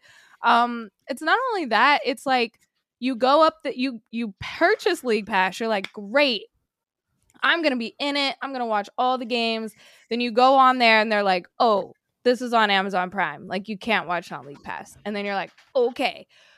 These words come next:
Go on to Amazon Prime and I'm gonna search for it.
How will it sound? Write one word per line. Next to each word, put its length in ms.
Go 120
on 220
to 40
Amazon 560
Prime 540
and 120
I'm 160
gonna 240
search 340
for 300
it. 200